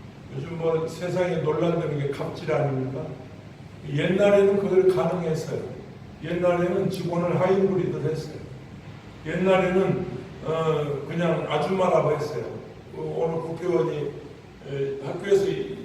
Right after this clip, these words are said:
밥 해주는 그 임시직, 에, 그 아줌마들 정말 아줌마라고 했다가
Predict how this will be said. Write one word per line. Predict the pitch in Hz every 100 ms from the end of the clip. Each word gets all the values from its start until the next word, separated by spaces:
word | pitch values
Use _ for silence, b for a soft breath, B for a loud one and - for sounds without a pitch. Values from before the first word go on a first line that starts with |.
| -
밥 | 160 180
해주는 | 175 175 151 139 139 - - - - - - -
그 | 151 151 147 139 - - 170
임시직, | 175 - 185 170 165 - - - - - - - - - - 135
에, | 143 143 139 123 - - - - 147
그 | 139 135 127 - -
아줌마들 | 147 165 175 175 160 151
정말 | - 190 196 185
아줌마라고 | 185 190 185 180 165
했다가 | - - 147